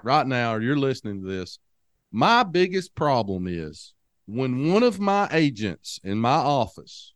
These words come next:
and it will happen today, there will be an agent in my office sell an insurance policy to somebody. And at my core, in my heart, my belief is when one of my agents sells an insurance policy in my office,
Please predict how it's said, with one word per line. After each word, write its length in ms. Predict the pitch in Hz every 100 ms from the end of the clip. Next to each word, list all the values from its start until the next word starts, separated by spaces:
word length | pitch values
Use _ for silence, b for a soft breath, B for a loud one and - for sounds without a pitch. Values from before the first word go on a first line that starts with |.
| -
and 140 | 110
it 100 | 156
will 100 | 160
happen 420 | 170 170 180 196 180
today, 440 | 185 170 113 82
there 160 | 87 120
will 140 | 151
be 180 | 160 165
an 80 | 143
agent 440 | 143 180 175 185
in 120 | 185
my 100 | 180 185
office 540 | 165 160 139 110 95
sell 320 | - 135 139
an 80 | 135
insurance 420 | 131 - 110 82
policy 480 | - 110 107 95 101
to 80 | 92
somebody. 640 | - 104 95 82 76 67 - _ _ _ _ 120
And 160 | 127
at 160 | 131 117
my 260 | 127 175
core, 560 | 202 - 180 143 95 62 _ _ _
in 140 | 113
my 180 | 127 165
heart, 580 | 165 175 139 - - - _ -
my 260 | 117 160
belief 540 | 180 175 170 165 - 135
is 580 | 123 110 104 98 - - _ _ _ -
when 300 | 107 120 123
one 180 | 160 196
of 100 | 175
my 300 | 185 190 160
agents 540 | 147 110 104 80 -
sells 380 | - 127 151 147
an 120 | 143
insurance 520 | 147 131 120 110 90
policy 680 | - 107 98 90 - - 82
in 100 | 73
my 120 | 90
office, 840 | 117 117 120 95 - - - -